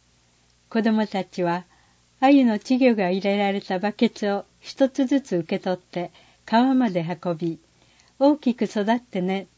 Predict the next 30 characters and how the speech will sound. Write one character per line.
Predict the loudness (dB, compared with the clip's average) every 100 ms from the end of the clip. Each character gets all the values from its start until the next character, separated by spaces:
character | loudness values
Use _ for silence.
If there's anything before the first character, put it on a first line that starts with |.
| _ _
と | -6
声 | 0 2 4
を | 2
か | 0 -2
け | -2
た | -4
り | -4 -4
し | -4
な | -4 -2
が | -2
ら | -4 -6 -10 _ _
放 | -6 -2 0
流 | 0
し | -2 -4
ま | -6 -6
し | -8
た。 | -8 -8 -12 _ _ _ _ _ _ _ _
写 | -2 0
真 | 2 2
が | 4 4
二 | 4
枚 | 4 2 0
掲 | -2 -2
載 | -2 -2 -4
さ | -2 -2
れ | -2
て | -2 -2
い | -2
ま | -4 -6
す。 | -10